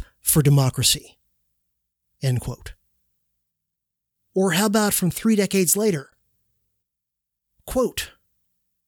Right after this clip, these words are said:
"I believe that it must be the policy of the United States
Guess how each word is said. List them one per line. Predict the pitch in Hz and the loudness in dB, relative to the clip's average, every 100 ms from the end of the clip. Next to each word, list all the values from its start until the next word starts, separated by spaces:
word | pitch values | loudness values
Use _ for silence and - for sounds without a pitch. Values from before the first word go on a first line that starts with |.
| _ _ - | _ _ -8
"I | 208 233 | -2 0
believe | 185 190 220 135 - - - - | 2 2 0 -2 -10 -12 -14 -2
that | 139 160 | 2 2
it | 165 165 | 2 0
must | 180 247 - 190 | 0 2 2 2
be | 226 | 0
the | 220 | 0
policy | - 220 214 - 208 190 | -2 -2 0 2 2 0
of | |
the | 139 | 0
United | 131 147 202 202 | -2 0 2 2
States | - 202 196 | 2 2 2